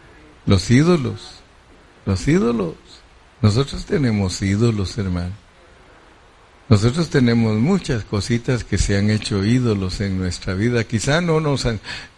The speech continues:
inclinamos ya más ante la Virgen María, ni ante, ni ante San Judas, ni ante San Martín. Ah, pero el dinero se ha vuelto un ídolo para nosotros. Sí.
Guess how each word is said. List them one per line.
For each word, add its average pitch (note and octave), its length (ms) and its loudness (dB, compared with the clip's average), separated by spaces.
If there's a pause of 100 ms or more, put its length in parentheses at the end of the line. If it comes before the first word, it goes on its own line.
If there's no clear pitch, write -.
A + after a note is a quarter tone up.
(140)
inclinamos A2+ 760 2
ya A2 160 0
más A2+ 260 0
ante A#2 300 -2
la G2+ 140 -2
Virgen G#2 460 -2
María, A2 500 -2
ni G#2+ 100 -2
ante, F#2+ 300 -6 (100)
ni G#2 140 0
ante F#2 260 -4
San F2+ 260 -8
Judas, A#2+ 440 0
ni G#2 100 -2
ante G2+ 240 -4
San F#2+ 280 -6
Martín. C#3+ 500 -4 (1080)
Ah, B2 520 -4
pero A2 560 -2
el F#2+ 160 -6
dinero A2 560 0
se C#3 120 0
ha B2 40 -2
vuelto G#2+ 380 -2
un G2+ 120 2
ídolo G#2 420 0
para F#2+ 300 -4
nosotros. C#3 1040 -6 (1800)
Sí. D3+ 260 -4